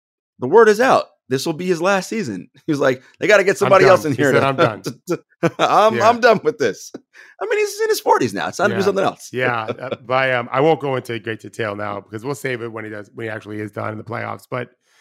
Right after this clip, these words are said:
Speaker 2: um, I'll, I've told this story pro-, probably once before to you. It's one of my all-time favorite stories. And I have a lot. I'll tell you two quick ones. One is
Speaker 1: <laughs>
Speaker 2: Udonis really likes to be challenged, very much so. And I, I learned that about him. I knew his coach from high school really well, Frank Martin. I saw Udonis in high school.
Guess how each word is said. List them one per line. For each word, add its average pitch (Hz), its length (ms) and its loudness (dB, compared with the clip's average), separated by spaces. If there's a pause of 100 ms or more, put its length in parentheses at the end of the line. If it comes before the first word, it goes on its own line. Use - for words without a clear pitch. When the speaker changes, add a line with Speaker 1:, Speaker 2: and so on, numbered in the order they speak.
(360)
Speaker 2:
um, 117 500 0 (240)
I'll, 127 200 4
I've 117 300 -2
told 160 180 2
this 151 120 -2
story 139 260 0 (220)
pro-, 123 160 -4
probably 120 240 -2
once 117 180 -4
before 113 320 -4
to 113 60 -2
you. 110 80 -2
It's 101 120 -10
one 117 80 -4
of 107 40 -4
my 107 80 -6
all-time 107 340 -8
favorite 98 260 -14
stories. 98 360 -14
And 127 60 0
I 135 80 4
have 131 80 2
a 120 40 -2
lot. 113 260 -2 (200)
I'll 135 80 -2
tell 175 140 2
you 151 100 0
two 139 200 -4
quick - 220 -6
ones. 104 180 -10
One 160 220 4
is 131 320 0 (240)
Speaker 1:
<laughs> - 220 -20
Speaker 2:
Udonis 147 680 4
really 139 340 4
likes 120 220 -2
to 117 80 -4
be 110 80 -8
challenged, 101 580 -8
very 123 380 4
much 107 260 -4
so. 92 320 -12 (440)
And 113 140 -4
I, 110 140 -2 (260)
I 110 100 -6
learned 143 240 4
that 123 120 4
about 117 200 2
him. 117 140 2
I 139 100 4
knew 170 160 4
his 135 140 0
coach 127 260 2
from 113 120 -8
high 117 140 0
school 117 200 -6
really 117 160 0
well, 113 140 0
Frank 113 220 -4
Martin. 117 220 -2
I 113 100 -6
saw 180 220 -2
Udonis 117 380 -6
in 117 60 -14
high 113 80 -12
school. 107 300 -20